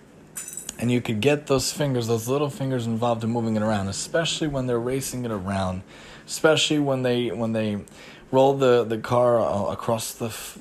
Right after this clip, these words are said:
across the floor, across the brake front, even though we don't like when they do that, or across the table, across the couch,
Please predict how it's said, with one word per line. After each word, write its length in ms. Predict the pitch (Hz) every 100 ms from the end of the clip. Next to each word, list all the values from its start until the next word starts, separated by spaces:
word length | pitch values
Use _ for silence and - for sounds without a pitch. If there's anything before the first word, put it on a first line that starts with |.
| -
across 360 | - 117 113
the 100 | -
floor, 460 | - 143 143 135 127
across 420 | 123 113 147 -
the 120 | 139
brake 260 | 131 131 127
front, 180 | 131 123
even 140 | 123
though 60 | 110
we 100 | 110
don't 160 | 107
like 180 | 101 101
when 100 | 104
they 60 | 87
do 160 | 98
that, 160 | 123 120
or 80 | 101
across 360 | - 123 -
the 60 | 92
table, 500 | - 143 143 143 131
across 380 | 113 - 101 -
the 100 | 131
couch, 560 | - 135 127 127 -